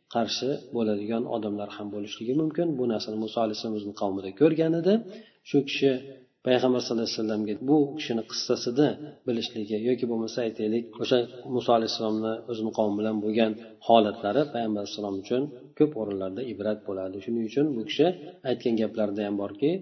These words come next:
"Birodarim Musoni Alloh taolo rahmatiga olsin, ha, bu kishi mendan ko'ra ko'proq imtihon qilinganda, ko'proq qiyinchilikka yo'liqqan edi,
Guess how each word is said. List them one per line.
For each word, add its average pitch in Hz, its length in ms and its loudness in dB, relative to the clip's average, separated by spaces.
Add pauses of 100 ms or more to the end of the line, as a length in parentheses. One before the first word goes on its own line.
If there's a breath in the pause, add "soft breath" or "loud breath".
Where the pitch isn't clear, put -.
(260 loud breath)
"Birodarim 113 500 2
Musoni 110 360 -2
Alloh 104 260 -4
taolo 104 300 -2
rahmatiga 113 580 -2
olsin, 113 360 4 (440)
ha, 139 160 0 (300)
bu 139 180 4
kishi 147 200 -2
mendan 123 420 2
ko'ra 113 280 0
ko'proq 156 480 4 (120)
imtihon 120 440 -2
qilinganda, 110 640 0
ko'proq 147 360 4
qiyinchilikka 113 520 -2
yo'liqqan 113 460 0
edi, 127 180 4